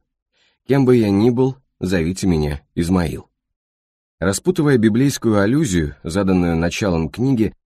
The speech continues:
читатель попутно знакомится с рассказчиком. Подсмеиваясь над его учёностью, лишь к середине мы узнаём, что на суше тот был учителем,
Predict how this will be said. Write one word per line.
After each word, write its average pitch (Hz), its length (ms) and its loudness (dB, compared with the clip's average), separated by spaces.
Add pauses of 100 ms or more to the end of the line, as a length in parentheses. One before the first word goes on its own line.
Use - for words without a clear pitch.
(220)
читатель 135 440 -2
попутно 110 540 -2
знакомится 90 580 -2
с - 80 -10
рассказчиком. 87 800 -8 (680)
Подсмеиваясь 92 840 0
над 82 200 -2
его 92 200 0
учёностью, 85 680 -4 (220)
лишь 87 200 -2
к - 60 -14
середине 92 540 0
мы 76 100 0
узнаём, 80 440 -2
что - 200 -6
на 76 160 -2
суше 90 320 -4
тот 76 180 -4
был 76 300 -4
учителем, 110 580 -2